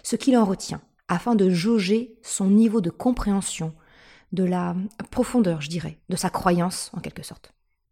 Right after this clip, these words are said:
Ce ne sera bien évidemment pas la même chose entre un enfant de trois ans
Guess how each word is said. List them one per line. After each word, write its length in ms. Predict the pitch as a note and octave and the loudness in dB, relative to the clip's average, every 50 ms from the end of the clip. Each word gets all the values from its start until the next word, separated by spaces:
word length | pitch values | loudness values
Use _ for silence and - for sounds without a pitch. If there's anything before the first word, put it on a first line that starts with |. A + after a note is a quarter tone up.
| _ _ | _ _
Ce 140 | - - A3+ | -2 2 2
ne 80 | A3+ | 2
sera 320 | G#3+ - - G#3+ G3 G3 F#3 | 2 2 0 0 2 2 0
bien 360 | E3+ D#3+ - F3+ A3+ A#3 A#3 | 0 -2 0 2 4 4 4
évidemment 400 | A#3 F#3+ G3 F3 F3+ F#3+ G#3 A3 | 4 2 2 0 0 0 0 -2
pas 220 | G#3+ - B3+ B3+ | -4 -2 -2 0
la 140 | A#3 G3+ F3 | 0 0 0
même 180 | E3 E3 E3 D#3 | 0 0 -2 -4
chose 500 | - - - B3+ C4+ C4+ B3 F#3+ D#3+ - _ | -6 -4 -4 0 2 2 2 2 0 -4 _
entre 380 | - F#3 F3 E3+ - - - - _ - | -2 0 0 0 -2 -8 -18 -16 _ -2
un 160 | - E3+ E3+ | 0 2 2
enfant 220 | F3+ F#3+ - - A#3+ | 2 0 0 0 -2
de 80 | F#3+ | -2
trois 380 | E3+ - - E3+ D#3 D#3 D#3+ F3+ | -2 -4 -4 -2 -2 0 0 0
ans 200 | A3 B3 A#3 | 0 0 -2